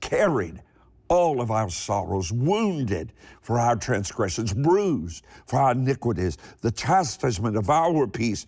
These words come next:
laid upon him, and by his stripes we were, and therefore we are healed." Let me encourage you. Spend some time with the living Word of God today.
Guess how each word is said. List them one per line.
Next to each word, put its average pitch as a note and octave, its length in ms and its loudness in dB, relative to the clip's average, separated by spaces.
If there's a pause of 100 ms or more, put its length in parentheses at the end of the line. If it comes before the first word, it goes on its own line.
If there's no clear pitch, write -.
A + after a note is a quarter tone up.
(220)
laid D#3+ 560 2
upon D3 460 0
him, C#3 360 2 (140)
and C#3+ 320 0
by C3 300 4
his B2 500 0
stripes B2+ 560 -2 (240)
we C3 460 2
were, B2 680 2
and A#2 240 -2
therefore A#2+ 580 0
we A2 460 0
are G#2 420 0 (300)
healed." - 600 -12 (960)
Let G#2 100 -2
me A2+ 80 2
encourage F#2+ 580 -4
you. - 80 -18 (840)
Spend - 640 -4
some G#2+ 300 -6
time D#2+ 760 -6 (320)
with B2 160 2
the C3+ 140 4
living D#3+ 560 2
Word D3 220 2
of A#2+ 200 -4
God A#2 380 0
today. F2+ 580 -6